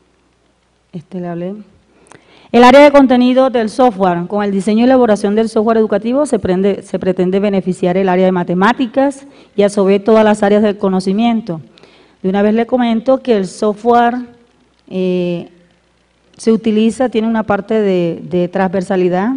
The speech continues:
porque se utilizan temas de, por ejemplo, de sociales, se habla de los ríos más largos, se habla de el ciclo del agua en otro ejercicio, así que tiene la oportunidad de esa parte.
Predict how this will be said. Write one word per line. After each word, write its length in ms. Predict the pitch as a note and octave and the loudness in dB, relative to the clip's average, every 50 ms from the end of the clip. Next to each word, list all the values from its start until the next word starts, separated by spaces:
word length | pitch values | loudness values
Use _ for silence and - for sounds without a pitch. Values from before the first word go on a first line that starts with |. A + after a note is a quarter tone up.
| C4 - | -6 -6
porque 280 | A3 G3+ F#3+ - F#3+ | -6 -6 -4 -6 -6
se 120 | F3+ - F#3+ | -6 -4 -6
utilizan 560 | F3+ - - F#3+ F#3 F3 F3 A3 G#3+ G#3+ G#3 | -6 -6 -6 -4 -4 -4 -2 -2 -2 -2 -2
temas 300 | G#3+ G3+ G3+ G#3 G#3+ G3 | -2 -2 -2 -2 -4 -2
de, 440 | G3 F#3+ F#3 F3+ F3 E3 E3 D3+ - _ _ _ _ _ _ _ | -2 -2 -2 -2 -2 -4 -8 -10 -14 _ _ _ _ _ _ _
por 120 | - G#3+ | -8 -6
ejemplo, 260 | G3+ G3 G3 G#3 A3+ | -6 -6 -2 0 0
de 80 | A3 G#3+ | 0 0
sociales, 600 | - G3 F#3 - G#3+ G3 G3+ G#3 A3 A3+ A#3+ A3+ | -2 -4 -4 -2 0 2 2 2 2 2 0 0
se 100 | - G3 | -2 -2
habla 180 | F#3+ F#3+ G3+ | -2 0 0
de 100 | G3+ G3 | 0 0
los 160 | G3 F#3+ F3+ F3 | 0 -2 -2 -2
ríos 200 | F#3+ G3 F#3+ G3 | -2 -2 0 0
más 200 | G3+ G3 F#3 F#3+ | -2 -2 -2 -2
largos, 540 | F#3+ G3+ G#3 A3 A#3 A#3+ A3 A#3+ A#3+ A#3+ A#3+ - - - - - _ _ _ | 0 0 0 0 0 -2 -2 -4 -4 -4 -6 -12 -20 -20 -20 -20 _ _ _
se 240 | _ - - G3+ G3 | _ -4 0 2 2
habla 580 | F#3+ F#3+ F#3+ G3 G3+ G#3 G3+ G3+ G3 G3 F#3+ | 2 2 0 0 0 0 0 0 0 0 -2
de 800 | F3 F3 F#3+ F#3 F#3 F#3 F3+ F3+ F3+ F3 F3 E3+ E3+ E3+ E3+ E3+ D#3 - - _ _ _ _ - - | -2 -2 -2 0 0 0 0 0 0 0 0 -2 -2 -4 -6 -8 -10 -14 -18 _ _ _ _ -10 -8
el 120 | F3+ F#3 | -8 -6
ciclo 320 | - - G#3+ G#3+ A3 G#3 | -4 -4 -4 0 0 0
del 160 | G3 F#3+ F#3 F#3+ | 2 2 2 4
agua 260 | G3 A3 A3 A3+ A3 | 4 4 4 2 2
en 120 | G#3 G3 | 2 2
otro 200 | G3 F#3+ G#3 G3+ | 0 2 2 2
ejercicio, 760 | G3+ G3+ F3+ E3 - - B3 B3 A#3 - - G#3+ G#3 G3+ G3 F#3+ - - - | 2 2 0 -2 -2 0 0 0 0 0 -2 -2 -2 -2 -4 -6 -12 -12 -12
así 180 | A#3+ - B3 | -8 -8 -4
que 120 | A#3 B3 G3+ | -4 -4 -4
tiene 220 | G#3 G#3+ G#3 G#3+ | -2 -4 -2 -2
la 80 | G#3 G3+ | -2 -2
oportunidad 480 | G#3 G3+ F#3 F3 F3+ F3 F3 E3+ E3+ | -2 -4 -6 -6 -6 -6 -4 -4 -4
de 60 | E3+ | -4
esa 160 | F3 E3+ - F3+ | -6 -6 -8 -8
parte. 440 | E3+ F3 E3 D#3 D#3 - - F3 | -8 -6 -8 -8 -10 -12 -12 -12